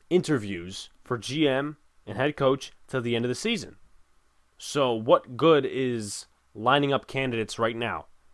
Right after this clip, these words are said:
And for the sake of, will they get blocked by another team? Will Monty Austinford get blocked from a Giants interview by the Titans?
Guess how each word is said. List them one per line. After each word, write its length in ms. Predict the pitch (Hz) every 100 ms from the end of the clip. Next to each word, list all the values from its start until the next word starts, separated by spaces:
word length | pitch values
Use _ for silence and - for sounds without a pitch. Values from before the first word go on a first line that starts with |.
| _ _ _ _ _ _ _ _ _ _ _ _ _
And 320 | - 254 277 233
for 60 |
the 100 | 214
sake 320 | 180 240 294
of, 320 | 233 226 226 - - - _ _ _ _ _ - -
will 140 | - 151
they 100 | 190
get 160 | 180
blocked 320 | 127 151 151 123
by 140 | 135
another 260 | 135 131 120
team? 360 | - 135 82 - -
Will 160 | 120 123
Monty 600 | 120 160 190 - 190 180 - -
Austinford 760 | 143 165 - 110 - 101 87 - - - 117
get 360 | 135 - 110
blocked 600 | 120 139 139 107 - - - _ _ _ _ _ _ _ _ -
from 260 | - 143 147
a 60 | 135
Giants 340 | 143 139 -
interview 380 | 151 143 107 107
by 160 | 101 107
the 80 |
Titans? 560 | 104 135 104 85 95 -